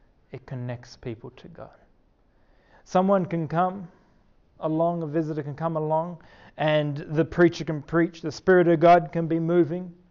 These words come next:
the presence of God can be moving, and, but, you know, they, they're not used to it, they're not sure what all's going on, it just seems all crazy and chaotic. But if there's someone that connects to them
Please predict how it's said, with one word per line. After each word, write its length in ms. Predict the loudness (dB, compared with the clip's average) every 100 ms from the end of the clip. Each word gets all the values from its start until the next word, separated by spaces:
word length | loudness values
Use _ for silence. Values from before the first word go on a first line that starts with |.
| _ _ _ -16
the 80 | -6
presence 440 | 2 2 2 -2
of 80 | 2
God 280 | 6 6 4
can 120 | -2
be 80 | -2
moving, 520 | 0 -2 -2 -4 -6
and, 280 | -8 -10 -14 _ _ _
but, 140 | -6 -6 -6
you 120 | -2
know, 180 | 2 4
they, 240 | 2 -2 -2
they're 220 | 0 2
not 400 | 2 -2 -4 -20 _ _ -10 -2
used 340 | 0 0 -2
to 140 | -2
it, 120 | -2 -2
they're 100 | -4
not 220 | -4 -6
sure 240 | -2 0
what 220 | 2 2
all's 220 | 2 0 2
going 300 | 2 2 -2
on, 160 | -4
it 80 | -4
just 260 | -8 -10 -8
seems 440 | -8 -8 -12 -18 -20 -20 -18 -4
all 220 | -2 -2
crazy 420 | -2 -2 -2 -6
and 180 | -8 -6
chaotic. 600 | -2 2 2 0 -6 -16 -20 _ _ _ _ _ _ _ _ _ _ _ _ _
But 160 | -4 -2
if 140 | -2
there's 220 | -2 -2
someone 520 | -4 -4 -4 -2 -4 -2
that 300 | -4 -4 -14 _ _ _ _ _
connects 540 | -8 -4 -4 -6 -12 -12
to 180 | -8
them 300 | -6 -8 -12